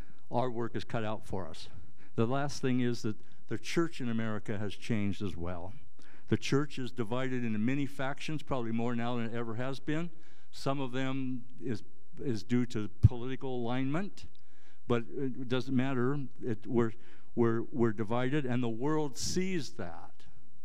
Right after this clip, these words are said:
They sees that division, sees our hypocrisy and all that stuff, and it, it leaves many wondering if the basis of our faith is true.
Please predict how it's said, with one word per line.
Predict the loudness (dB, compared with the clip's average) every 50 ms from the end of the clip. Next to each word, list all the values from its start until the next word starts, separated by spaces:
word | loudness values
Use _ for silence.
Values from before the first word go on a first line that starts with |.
| -2 -2 -2 -2 -2 -2 -2 -2 -2 -2 -2 -2 -2 -2 -2 -2 -2 -2 -2 -2 -2 -2 -2 -2
They | 0 0 0
sees | 2 0 0 0 0 0 0 0 0
that | -2 -2 0 -2
division, | -2 0 0 0 0 0 0 0 0 0 0 0 0 -2 -2 -2
sees | 0 0 0 2 2 2 0 0
our | 0 0
hypocrisy | 0 0 -2 0 -2 0 0 0 0 0 0 0 0 0 0 0 0 0
and | 0 0 0
all | 0 0 0 0
that | 0 0 0
stuff, | -2 0 0 0 0 0 -2 -2 -2 -2 -2 -2 -2 0
and | 0 0 0 0
it, | 0 -2 0 0 0
it | 0
leaves | 0 0 0 0 0 0 2 2
many | 2 2 2 2 2 2
wondering | 2 2 2 2 2 2 2 2 2 4 2 2 2 0 0 -2 -2 -2 -2 -2 -2 -2
if | -2 -2 -2
the | -2
basis | -2 0 0 0 0 0 0 0 -2 -2 -2 -2
of | -2 -2 -2 0
our | 0 -2 -2
faith | -2 -2 -2 0 0 -2 -2 -2 -2
is | -2 -2 -2 -2
true. | -2 -2 0 0 0 0 0 0